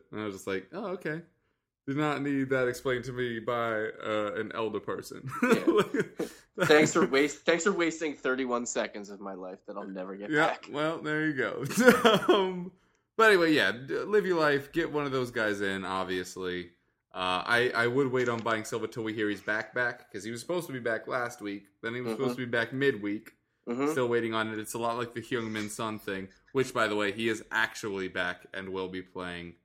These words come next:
Speaker 1: in some capacity on Sunday in the North London Derby. Uh, players that, uh, I buy on the cheap don't exist this year. These are players that are going down in price.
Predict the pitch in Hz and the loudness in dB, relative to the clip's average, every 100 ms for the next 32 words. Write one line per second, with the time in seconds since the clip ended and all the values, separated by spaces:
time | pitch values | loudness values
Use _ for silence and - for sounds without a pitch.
0 | _ _ _ _ 101 95 127 120 - 98 | _ _ _ _ -12 -6 0 0 -2 -6
1 | 92 90 - 92 - 95 92 90 - 92 | -4 -4 -6 -10 -8 -6 -6 -8 -8 -8
2 | 90 87 - - - _ 101 98 95 95 | -6 -8 -12 -20 -20 _ -10 -6 -6 -6
3 | 95 90 87 98 95 98 92 - - - | -8 -8 -4 0 0 0 -4 -10 -20 -10
4 | - 120 117 - 170 170 165 160 143 - | 0 2 2 -2 0 2 4 2 0 -6
5 | - 127 123 117 - - - 110 110 104 | -6 0 2 2 -2 -14 -12 -4 -2 -2
6 | 101 110 104 113 113 107 104 - 180 202 | -2 -2 0 2 0 0 -4 -6 -8 -8
7 | - _ - 151 190 185 165 180 180 117 | -16 _ -6 -2 0 0 0 0 0 -4
8 | 104 98 92 98 104 117 107 110 101 98 | -8 -8 -8 -8 -6 -2 -2 0 -4 -4
9 | 98 98 120 120 113 117 110 - | -6 -2 -2 -2 -4 -4 -6 -8